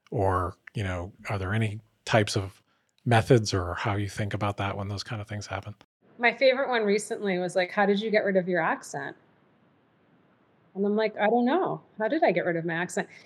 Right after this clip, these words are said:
Speaker 2: Okay, well, here's the thing, Steve. If, if you catch me on my private time, if you catch me in a personal moment at a bar or a restaurant, I might <laughs> respond differently than at work, right?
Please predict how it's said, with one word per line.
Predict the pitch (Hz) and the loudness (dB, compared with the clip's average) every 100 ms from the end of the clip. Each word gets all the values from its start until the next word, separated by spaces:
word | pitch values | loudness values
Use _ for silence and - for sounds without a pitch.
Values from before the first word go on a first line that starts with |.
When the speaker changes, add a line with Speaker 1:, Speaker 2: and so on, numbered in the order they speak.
| _ _ _ _ _ _ - | _ _ _ _ _ _ 6
Speaker 2:
Okay, | 294 214 202 | 8 10 10
well, | 277 285 277 | 10 10 10
here's | 339 339 | 8 8
the | 302 | 6
thing, | 277 240 | 8 8
Steve. | 196 - 202 180 - | 8 6 6 6 6
If, | 226 247 | 8 8
if | 247 240 | 6 4
you | 269 | 4
catch | 262 311 320 - | 4 6 6 4
me | 294 277 240 | 4 6 6
on | 220 | 8
my | 214 190 | 6 4
private | - 202 185 190 | 6 8 8 6
time, | - 180 160 160 175 - - _ _ _ - | 0 -2 -2 -4 -6 -12 -20 _ _ _ -14
if | - | -4
you | 226 | -2
catch | 220 240 233 | 6 6 6
me | 247 226 208 - - _ _ - | 6 6 6 4 -4 _ _ 0
in | 202 | 2
a | |
personal | 185 214 202 220 185 | 4 4 4 2 2
moment | 180 170 175 170 - _ _ _ _ | 2 0 -2 -4 -8 _ _ _ _
at | 196 190 | 4 6
a | 190 | 4
bar | 175 180 175 175 180 | 4 4 4 0 -2
or | 175 | -2
a | |
restaurant, | 175 175 - 180 175 180 - | -4 -4 -2 -2 -2 -6 0
I | 214 | 6
might | 220 226 | 10 10
<laughs> | |
respond | 226 - - 220 226 | 8 4 6 10 10
differently | 208 - 196 196 190 | 8 6 2 4 4
than | 196 190 | 4 0
at | 196 | 0
work, | 202 - - | -4 -4 0
right? | 214 107 110 | 6 8 8